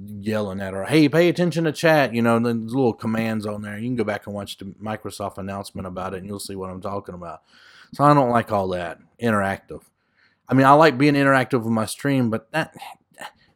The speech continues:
listen, hey, we all know people would abuse that to death, you know, and, and, and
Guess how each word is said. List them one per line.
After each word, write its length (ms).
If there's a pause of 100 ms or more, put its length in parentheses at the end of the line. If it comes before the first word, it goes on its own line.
(120)
listen, 400 (600)
hey, 120
we 220
all 220
know 220
people 340
would 100
abuse 540
that 280
to 60
death, 440
you 160
know, 280
and, 240
and, 280
and 320